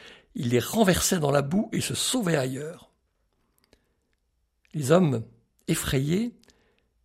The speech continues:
décidèrent de reprendre à tout prix leur autorité sur les bêtes et leur déclarèrent la guerre.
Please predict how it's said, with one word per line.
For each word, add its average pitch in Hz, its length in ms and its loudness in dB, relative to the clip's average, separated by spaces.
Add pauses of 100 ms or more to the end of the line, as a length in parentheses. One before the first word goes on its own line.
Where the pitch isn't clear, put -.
décidèrent 143 440 4
de 135 60 0
reprendre 139 420 4
à 113 40 4
tout - 200 0
prix 214 220 2
leur 143 120 6
autorité 147 400 2
sur 135 200 0
les 131 100 4
bêtes 190 300 0
et 143 60 0
leur 127 180 -2
déclarèrent 165 540 0
la 160 80 -2
guerre. 139 500 -8